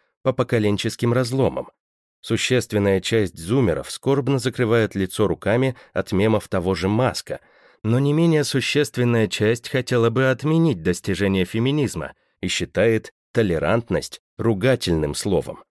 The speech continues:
Как показали исследования, девушки-зумерки гораздо более левые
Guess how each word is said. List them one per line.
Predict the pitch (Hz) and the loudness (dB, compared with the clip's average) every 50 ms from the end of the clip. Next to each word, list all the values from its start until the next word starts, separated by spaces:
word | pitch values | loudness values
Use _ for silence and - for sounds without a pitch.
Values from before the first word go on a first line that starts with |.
| _ _ _ _ _ _ _ _ _ | _ _ _ _ _ _ _ _ _
Как | - 127 120 - | -2 -2 -2 0
показали | - 107 - 117 107 92 117 117 107 104 101 | -2 -2 0 0 0 2 2 2 2 2 0
исследования, | 90 - - 123 139 147 - 85 76 76 71 67 64 - - - _ _ _ _ _ _ | -2 -2 -2 0 0 0 0 0 -4 -4 -4 -6 -8 -10 -12 -18 _ _ _ _ _ _
девушки-зумерки | - 92 107 135 135 131 123 - - - 110 98 80 82 98 117 131 139 139 127 - 160 151 139 120 - - _ | -6 -2 0 0 2 2 0 -2 0 -2 -2 -2 0 0 0 2 2 2 0 0 0 0 0 0 0 -4 -14 _
гораздо | 104 117 127 139 151 135 113 143 | -2 0 2 2 0 0 0 -2
более | 139 120 131 143 139 131 127 123 123 | 0 2 2 2 2 4 2 2 2
левые | 123 123 143 156 139 98 80 78 69 117 | 2 2 2 2 0 0 -2 -6 -6 -8